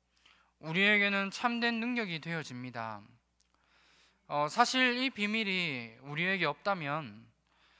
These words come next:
우리가 있는 현장에 들어가서 불신자들과 싸워서 이겨야 되고 또 뭔가 내가 열심히 노력을 하고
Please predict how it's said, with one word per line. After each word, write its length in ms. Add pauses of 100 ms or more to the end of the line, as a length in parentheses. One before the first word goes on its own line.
(320)
우리가 400
있는 280
현장에 460
들어가서 840 (880)
불신자들과 880
싸워서 520
이겨야 360
되고 560 (800)
또 120
뭔가 420
내가 340
열심히 480
노력을 440
하고 560